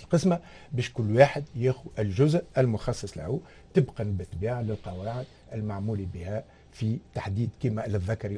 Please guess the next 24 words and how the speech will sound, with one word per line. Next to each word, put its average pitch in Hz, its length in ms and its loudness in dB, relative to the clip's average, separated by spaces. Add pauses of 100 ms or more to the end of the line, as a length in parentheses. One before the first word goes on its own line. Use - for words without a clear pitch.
(140)
حظ 101 380 -4
الأن-، 101 640 -10
للذكر 110 320 0
حظ 98 220 -4
الأنثيين، 101 640 2 (340)
ونبنيو 127 380 6
على 107 180 4
المبدأ 98 380 -2
هذايا 135 340 2 (280)
باش 139 160 -4
الأنثى 143 340 2
تاخذ - 300 -2
بايها 139 460 6 (140)
والذكر 120 540 6
ياخذ 104 280 0
بايو، 139 360 8 (120)
وكل 170 340 8
واحد 139 380 6
يخلص 135 460 2 (240)
الضريبة 127 400 10
على 104 160 2
الثروة. 156 420 6 (360)
إذا 160 220 8
كان 160 440 12